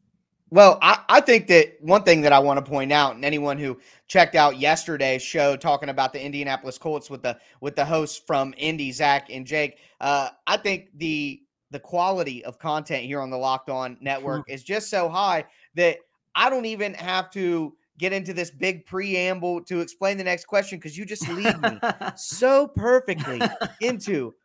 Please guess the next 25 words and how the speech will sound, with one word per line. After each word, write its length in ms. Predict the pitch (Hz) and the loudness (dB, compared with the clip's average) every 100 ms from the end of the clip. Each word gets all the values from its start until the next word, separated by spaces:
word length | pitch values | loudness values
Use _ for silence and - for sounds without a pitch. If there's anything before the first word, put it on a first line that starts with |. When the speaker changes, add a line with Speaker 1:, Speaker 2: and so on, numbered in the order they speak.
| _ | _
Speaker 1:
my 200 | 165 190 | -2 0
next 360 | 196 196 196 - | 2 0 -2 -4
question. 520 | 196 202 202 - 120 | 0 0 0 -8 -6
It's 200 | 127 - | -8 -6
just 200 | 185 160 | -6 -4
absolutely 560 | 170 185 190 196 175 175 | 0 0 0 -6 -4 -4
fantastic, 760 | 170 165 156 - 160 160 139 - | -4 -4 -4 -2 -2 -2 -8 -16
the 40 | |
segues 540 | - 160 165 143 127 - | -6 -4 -2 -2 -4 -6
that 100 | 131 | -12
are 80 | |
being 300 | 131 147 143 | -8 -6 -6
made 240 | 143 165 180 | -4 -4 -4
here. 240 | 151 139 | -4 -4
But 320 | 135 151 208 - | -2 0 0 -2
Speaker 2:
<laughs> 140 | 240 202 | -4 -6
Speaker 1:
you 80 | |
talk 320 | 214 226 277 269 | 0 2 2 4
about 360 | 202 180 180 - _ | 4 4 2 -6 _
how 220 | - 170 185 | 0 2 2
it 100 | 175 | 2
doesn't 220 | 196 175 | -2 -2
have 180 | 196 196 | -4 -4
to 80 | |
be 540 | 170 180 220 196 180 | -8 -8 -6 -6 -8